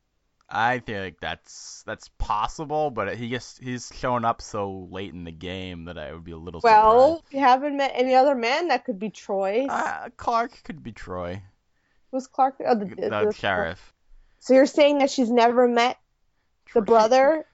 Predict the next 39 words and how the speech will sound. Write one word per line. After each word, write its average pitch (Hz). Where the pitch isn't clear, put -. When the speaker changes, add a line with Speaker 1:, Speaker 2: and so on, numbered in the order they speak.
Speaker 1:
Yeah, 123
it's 123
a 139
next 139
door 110
neighbor. 101
That 98
is 101
a 98
little 92
iffy. 90
I, 135
uh, 156
yeah, 135
I 143
mean, 160
but 160
I, 165
I -
don't 392
think 370
that, 359
I 151
also 170
don't 151
think 135
the 131
plastic 113
surgery 95
idea 73
is 78
completely 80
out 80
of 76
the, 76
they, 127
they 139
actually, 147
um, 92